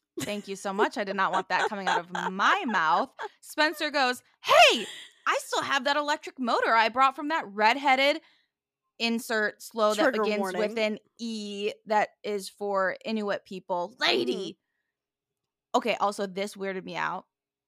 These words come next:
Speaker 1: Just
Speaker 2: Yeah.
Speaker 1: epic slur moment. Uh,
Speaker 2: Epic,
Speaker 1: I
Speaker 2: <laughs> epic slur moment. Epic racist moment.
Speaker 1: Like, I, I hope I'm not stretching, but this was, like, instantly what I thought of when I heard this. First, I was like, "Mm,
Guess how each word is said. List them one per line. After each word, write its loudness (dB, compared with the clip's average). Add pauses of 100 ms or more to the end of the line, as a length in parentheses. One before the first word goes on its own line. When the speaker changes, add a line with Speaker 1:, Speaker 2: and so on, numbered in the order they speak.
(360)
Speaker 1:
Just -6
Speaker 2:
Yeah. 4
Speaker 1:
epic -2
slur -2
moment. -6
Uh, 4
Speaker 2:
Epic, 0
Speaker 1:
I 4
Speaker 2:
<laughs> -2
epic 2
slur 2
moment. 0
Epic 0
racist -2
moment. -4 (160)
Speaker 1:
Like, 6
I, 4
I 4
hope -6
I'm 4 (200)
not -10
stretching, -8
but -8
this -4
was, -4 (220)
like, -2 (120)
instantly -4
what -2
I 0
thought 0
of -8
when -4
I -2
heard -6
this. -10 (380)
First, -4
I 4
was -2
like, -4 (200)
"Mm, -6